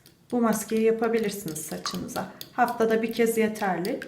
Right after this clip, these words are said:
Yarım saat ya da kırk beş dakika bekletmeniz yeterli olacaktır.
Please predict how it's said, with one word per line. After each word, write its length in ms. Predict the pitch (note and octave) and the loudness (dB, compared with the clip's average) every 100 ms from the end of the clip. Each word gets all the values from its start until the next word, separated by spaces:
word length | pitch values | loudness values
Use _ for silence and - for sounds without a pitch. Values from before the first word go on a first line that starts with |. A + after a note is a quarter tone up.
| - - - - - | -14 -20 -18 -16 2
Yarım 260 | C4 C4 B3 | 6 6 4
saat 360 | - G#3 G#3 | 4 2 2
ya 120 | A#3+ B3+ | 0 -2
da 100 | - | -4
kırk 200 | - C4 | -4 0
beş 220 | B3 - | 0 0
dakika 400 | F#3+ - A#3 A3 | -2 0 0 4
bekletmeniz 600 | A3+ G#3+ G3 G#3 G#3+ G#3+ | 4 2 -2 -2 -2 -2
yeterli 460 | G#3 - G#3+ G3+ | -2 0 2 4
olacaktır. 680 | G3 G3 G3 F#3 - C#4+ - | 2 2 0 0 -6 -10 -10